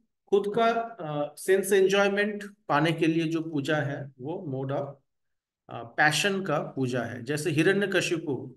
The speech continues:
वो ब्रह्मा का पूजा किया था अमर बनने के लिए, हम्म, पूरा दुनिया का कंट्रोलर बनने के लिए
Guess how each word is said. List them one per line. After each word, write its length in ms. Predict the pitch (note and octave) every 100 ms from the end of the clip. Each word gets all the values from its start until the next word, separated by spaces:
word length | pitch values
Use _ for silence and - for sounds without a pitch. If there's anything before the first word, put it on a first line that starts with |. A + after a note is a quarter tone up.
| _
वो 100 | D#3
ब्रह्मा 420 | D3+ D3 D3+ F3
का 140 | F3+ F#3+
पूजा 340 | F#3+ D3 D#3+
किया 300 | E3 D#3 C#3+
था 320 | D3 E3 - - _ _ _ _ _ -
अमर 320 | D#3+ F3+ A3
बनने 380 | G3+ D#3+ D#3+ E3
के 180 | D3+ C#3
लिए, 260 | B2+ B2+
हम्म, 500 | B2 B2 B2 B2+ D#3+
पूरा 320 | D#3 - D#3 F#3+
दुनिया 400 | D3+ D#3 F#3+ G3+
का 120 | G3+
कंट्रोलर 640 | G3+ D#3+ D3+ D3+ F#3+ G#3+
बनने 360 | F3 D#3 D#3+ E3
के 180 | E3 C#3
लिए 240 | C3+ D#3